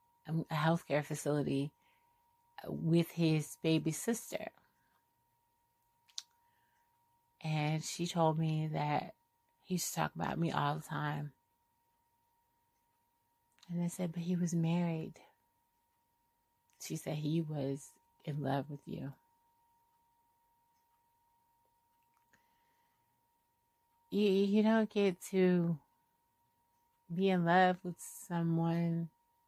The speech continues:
other than your spouse. Um,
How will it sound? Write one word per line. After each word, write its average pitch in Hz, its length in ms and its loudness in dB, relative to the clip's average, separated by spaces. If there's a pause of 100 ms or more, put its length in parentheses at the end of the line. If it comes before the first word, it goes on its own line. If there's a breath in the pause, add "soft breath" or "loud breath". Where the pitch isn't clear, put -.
(380)
other 180 280 4
than 165 200 2
your 147 160 0
spouse. - 800 -2 (1700)
Um, 147 540 -8